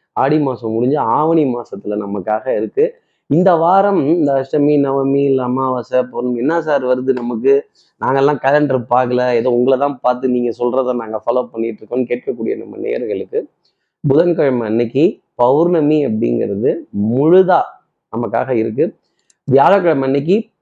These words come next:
பிரதம திதி அப்படிங்கிறது நமக்காக வந்துருது. இப்படி திதி என்ன, நாள் என்ன, கோள் என்ன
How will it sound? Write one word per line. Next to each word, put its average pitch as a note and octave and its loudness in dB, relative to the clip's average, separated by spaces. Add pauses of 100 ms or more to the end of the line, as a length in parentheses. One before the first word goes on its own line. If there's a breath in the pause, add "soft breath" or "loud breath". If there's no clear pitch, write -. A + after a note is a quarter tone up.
பிரதம F3 2
திதி C#3 2 (100)
அப்படிங்கிறது A#2 0
நமக்காக B2+ -2
வந்துருது. A#2+ -4
இப்படி C3+ -4
திதி C#3+ 2
என்ன, C3 0
நாள் C3+ -2
என்ன, B2+ -2
கோள் D3+ 2
என்ன A2+ -2